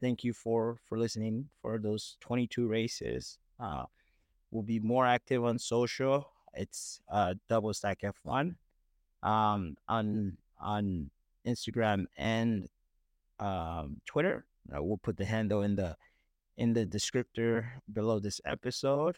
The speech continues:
Uh, shoot us a text if you've been listening, uh, so that we can formally say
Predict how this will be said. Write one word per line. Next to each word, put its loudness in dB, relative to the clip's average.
Uh, 2
shoot -4
us 0
a -6
text -2
if -10
you've 0
been 2
listening, 0
uh, 4
so -6
that 2
we 0
can 0
formally -2
say -2